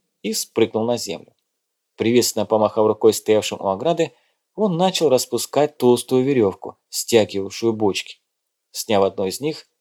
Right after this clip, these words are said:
он поманил к себе фотографа. «Полезайте!» Возчик показал на узкую щель между бочками.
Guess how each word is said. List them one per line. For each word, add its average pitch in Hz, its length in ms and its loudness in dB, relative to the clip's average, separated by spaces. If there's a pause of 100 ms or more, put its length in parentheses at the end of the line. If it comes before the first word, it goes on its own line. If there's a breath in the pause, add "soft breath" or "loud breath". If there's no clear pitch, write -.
(140)
он 147 220 -2
поманил 107 460 0
к 110 60 -8
себе 104 280 0
фотографа. 98 680 -4 (1040)
«Полезайте!» 120 720 4 (640)
Возчик - 520 -4
показал 127 460 0
на 120 80 -2
узкую 135 320 -4
щель 123 240 -2
между 117 280 -2
бочками. 101 460 -4